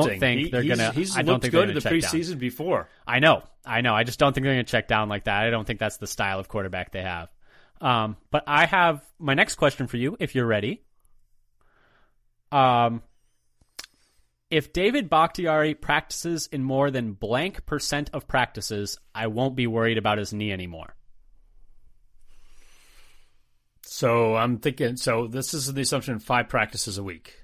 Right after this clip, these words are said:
Speaker 2: Let's say five practices a week.
Speaker 1: Sixty percent.
Speaker 2: If he practices in sixty percent, you won't be worried at all.
Speaker 1: If he's practicing three practices every week,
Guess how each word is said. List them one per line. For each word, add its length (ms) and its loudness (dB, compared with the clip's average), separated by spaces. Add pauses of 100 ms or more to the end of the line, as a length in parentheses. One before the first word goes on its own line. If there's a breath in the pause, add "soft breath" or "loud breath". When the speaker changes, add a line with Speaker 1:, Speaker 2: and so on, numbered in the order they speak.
(260)
Speaker 2:
Let's 140 -8
say 100 0
five 320 2
practices 420 -4
a 40 -6
week. 240 -12 (460)
Speaker 1:
Sixty 420 -4
percent. 340 -8 (640)
Speaker 2:
If 120 0
he 80 -2
practices 440 2
in 80 -4
sixty 340 -2
percent, 300 -2
you 80 0
won't 200 0
be 60 -2
worried 220 0
at 100 -2
all. 260 -4 (1200)
Speaker 1:
If 100 -14
he's 140 -2
practicing 460 0
three 220 -4
practices 540 -2
every 180 -2
week, 400 -6